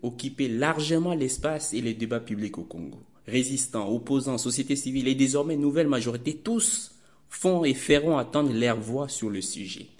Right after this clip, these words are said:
Et c'est plutôt une bonne chose d'encourager des réflexions et des ajustements du dispositif légal relatif aux élections. On sait en effet combien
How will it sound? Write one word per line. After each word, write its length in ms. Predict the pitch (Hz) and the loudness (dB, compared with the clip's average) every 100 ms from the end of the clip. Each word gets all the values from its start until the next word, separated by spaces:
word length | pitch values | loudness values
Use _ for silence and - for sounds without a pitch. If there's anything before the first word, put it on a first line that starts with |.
| - | -6
Et 60 | 104 | 0
c'est 140 | 113 | 0
plutôt 220 | 113 104 | 0 0
une 120 | 104 95 | 0 0
bonne 180 | 120 | 0
chose 380 | 110 180 143 107 | -2 -2 -4 -4
d'encourager 600 | 98 90 87 101 98 107 | -8 -10 -8 -6 -4 -4
des 120 | 104 | -4
réflexions 600 | 92 90 104 - - 143 - - - - | -4 -4 -6 -4 -4 -4 -6 -18 -20 -8
et 120 | - | -2
des 220 | 104 98 | 0 2
ajustements 640 | 110 110 110 - 131 156 151 | 2 2 -2 0 0 2 0
du 140 | 107 | -4
dispositif 720 | 98 104 - - 107 - 135 - | -6 0 -2 -2 -8 -6 -8 -4
légal 520 | 104 107 127 143 139 - - 107 | -4 -2 -4 -4 -8 -14 -8 0
relatif 680 | 117 117 - - - - - - _ - | 2 2 0 -4 -4 -6 -8 -20 _ -4
aux 100 | 113 | -2
élections. 560 | 101 76 - - - - - _ | -2 -4 -6 -8 -8 -16 -20 _
On 100 | 117 | 0
sait 320 | 117 - 156 113 | 4 4 2 2
en 60 | |
effet 300 | 98 92 90 | -2 -4 -8
combien 520 | 90 123 123 110 104 | -2 0 0 0 -4